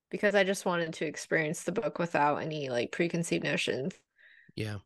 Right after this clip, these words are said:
Speaker 1: So that's just kind of generally what I took from it. The marriage thing was interesting, and I, she did a good job of guilting me, making me feel bad for the monster. I was
Speaker 2: <laughs>
Speaker 1: like, "Just make him a wife.
Speaker 2: He's so
Speaker 1: Come."
Speaker 2: sympathetic.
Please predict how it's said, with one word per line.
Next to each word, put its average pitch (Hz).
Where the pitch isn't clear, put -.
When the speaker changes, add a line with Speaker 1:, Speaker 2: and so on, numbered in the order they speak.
Speaker 1:
So -
that's 254
just 240
kind 196
of 175
generally 190
what 165
I 170
took 170
from 165
it. 165
The 190
marriage 302
thing 269
was 190
interesting, 196
and 196
I, 202
she -
did 240
a 254
good 214
job 175
of 170
guilting 165
me, 156
making 151
me 156
feel 151
bad 107
for -
the 135
monster. 120
I 165
was 180
Speaker 2:
<laughs> 175
Speaker 1:
like, 180
"Just 254
make 226
him 175
a 156
wife. 190
Speaker 2:
He's 175
so 160
Speaker 1:
Come." -
Speaker 2:
sympathetic. 123